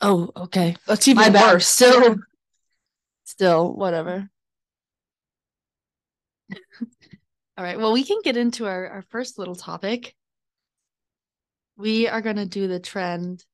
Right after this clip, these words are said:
Speaker 1: the, um, he's a ten or he's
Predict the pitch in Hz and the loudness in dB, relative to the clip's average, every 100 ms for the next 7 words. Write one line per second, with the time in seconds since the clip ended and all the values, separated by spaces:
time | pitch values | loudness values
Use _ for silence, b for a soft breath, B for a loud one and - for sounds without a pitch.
0 | _ _ 196 180 175 170 170 180 - _ | _ _ -18 -8 -4 -2 -2 -4 -6 _
1 | - 226 208 202 233 208 180 180 196 - | -2 0 0 -2 -2 -2 0 0 -2 -2
2 | 180 175 190 185 180 - | -4 -4 -6 -8 -8 -14